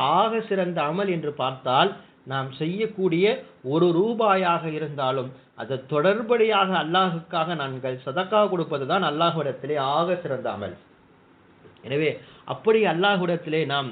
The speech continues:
<clears throat> சிறந்த அமல் என்று பார்க்க போனால், ஹதீசுகளில் மீண்டும் மீண்டும் வரக்கூடிய வார்த்தை இதுதான், நாம் செய்யக்கூடிய தொடர்படியான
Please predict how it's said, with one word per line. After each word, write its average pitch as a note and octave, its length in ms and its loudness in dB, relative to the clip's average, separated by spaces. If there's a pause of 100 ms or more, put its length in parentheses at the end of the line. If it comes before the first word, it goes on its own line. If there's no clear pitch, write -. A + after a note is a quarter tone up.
(160)
<clears throat> - 1300 -8
சிறந்த A3 440 2
அமல் G3 280 0
என்று E3+ 200 -2
பார்க்க D#3 320 -4
போனால், C#3 340 -4
ஹதீசுகளில் D#3 580 -2
மீண்டும் F3+ 380 2
மீண்டும் F3 380 0
வரக்கூடிய D3 400 -2
வார்த்தை C#3+ 360 -2
இதுதான், C3 360 0 (380)
நாம் C3+ 240 -6
செய்யக்கூடிய E3 680 0
தொடர்படியான D#3+ 800 0